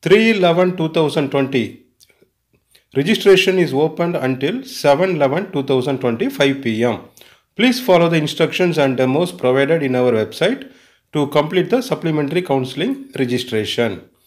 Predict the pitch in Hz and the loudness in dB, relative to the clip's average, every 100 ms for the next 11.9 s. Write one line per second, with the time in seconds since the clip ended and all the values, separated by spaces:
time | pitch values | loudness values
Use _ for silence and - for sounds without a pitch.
0 | - - _ _ 180 196 175 175 175 165 | -20 -20 _ _ 2 4 4 4 2 0
1 | 180 139 139 123 123 120 139 254 - - | -2 -4 -4 0 0 0 -2 -2 -8 -20
2 | - _ 123 156 175 170 156 151 226 269 | -20 _ 2 4 4 2 0 0 -2 -4
3 | - - 123 127 127 123 120 127 214 233 | -12 -8 -2 0 0 0 2 4 4 4
4 | 220 214 - 156 208 208 185 156 156 202 | 2 0 2 2 4 4 4 2 2 -2
5 | 151 190 - 180 151 170 165 - 135 135 | -2 -6 -2 -2 -2 -6 -6 0 0 4
6 | 120 107 110 175 277 - - - _ 131 | 0 2 -2 -2 -4 -14 -20 -20 _ -8
7 | 139 160 151 143 165 165 147 165 208 180 | 0 2 2 -2 -2 0 2 0 0 0
8 | 202 262 - 151 160 226 262 - - _ | 0 -2 -2 -2 0 0 -2 -8 -20 _
9 | 127 127 147 175 165 190 90 87 _ _ | 0 0 2 0 0 -2 -2 -14 _ _
10 | _ _ 135 131 127 127 127 127 160 208 | _ _ -4 0 2 2 -2 -4 2 2
11 | 208 196 143 139 139 131 104 - - | 2 2 4 4 4 2 -2 -2 -16